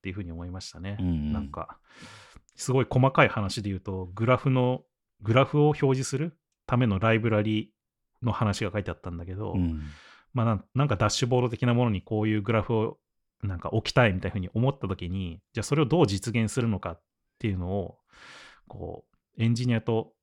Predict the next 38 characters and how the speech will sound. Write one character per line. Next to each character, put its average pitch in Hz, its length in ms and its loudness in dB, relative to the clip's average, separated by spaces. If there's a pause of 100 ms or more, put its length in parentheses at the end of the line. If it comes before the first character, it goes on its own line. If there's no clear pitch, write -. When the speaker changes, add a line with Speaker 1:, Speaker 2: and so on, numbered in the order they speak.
(180)
Speaker 1:
話 123 280 0
し - 80 2
な 127 80 4
が 95 100 -2
ら、 87 200 -4
「い - 40 -10
や、 107 100 -2
こ 139 140 0
れ 135 80 4
を 135 60 0
今 143 180 2
回 95 120 -2
こ 123 160 0
う 123 60 4
い 123 40 4
う - 20 2
ラ 123 120 4
イ 117 40 0
ブ 123 80 -2
ラ 120 80 2
リ 117 120 2
使 - 200 -2
お 110 80 2
う 110 40 -2
と 104 80 -2
思 92 120 0
っ - 60 -8
て - 140 -10
る」 82 160 -12 (300)
っ - 20 -20
て - 80 -2
い 101 40 0
う - 20 0
話 104 320 -2
を 107 60 -2
聞 - 160 -16
け 160 100 4
ば、 147 380 4